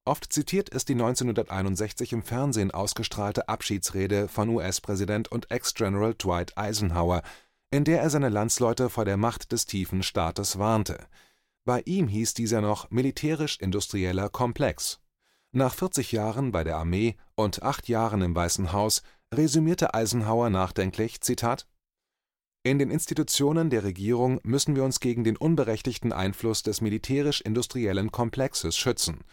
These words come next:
Das Potenzial für einen verheerenden Zuwachs fehlgeleiteter Macht existiert und wird bestehen bleiben.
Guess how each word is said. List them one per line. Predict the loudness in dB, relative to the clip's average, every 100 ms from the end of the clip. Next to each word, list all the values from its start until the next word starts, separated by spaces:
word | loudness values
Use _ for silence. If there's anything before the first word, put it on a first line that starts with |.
| _ _ _
Das | -4 -2
Potenzial | -2 0 0 0 0 0
für | 0
einen | 0 0
verheerenden | 0 0 2 2 2 0
Zuwachs | 0 -2 -2 -2 -2 -4
fehlgeleiteter | -2 0 0 0 0 -2 -2 -2
Macht | 0 0 -2 -6
existiert | -4 -2 -2 -2 -2 -2 -2
und | -6 -4
wird | -2 -2
bestehen | -2 -2 0 2 2
bleiben. | 2 2 2